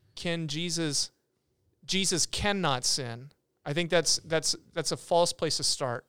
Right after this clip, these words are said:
Start with this statement, which is a statement of faith. Jesus will not sin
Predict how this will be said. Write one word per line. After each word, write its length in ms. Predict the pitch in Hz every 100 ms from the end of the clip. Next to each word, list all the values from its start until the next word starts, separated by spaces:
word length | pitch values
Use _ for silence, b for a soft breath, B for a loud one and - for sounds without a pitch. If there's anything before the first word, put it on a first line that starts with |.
| _
Start 320 | - 208 220
with 240 | 208 147 143
this 340 | 175 - -
statement, 560 | - - 151 - 143 - _ _ _
which 140 | 170
is 140 | 208 202
a 40 |
statement 380 | - 151 143 139
of 80 | 135
faith. 380 | 165 127 - - _ _ _ -
Jesus 580 | 175 180 165 156 - - _ _ _ _ 131
will 240 | 139 180 180
not 300 | 147 131 -
sin 380 | - - -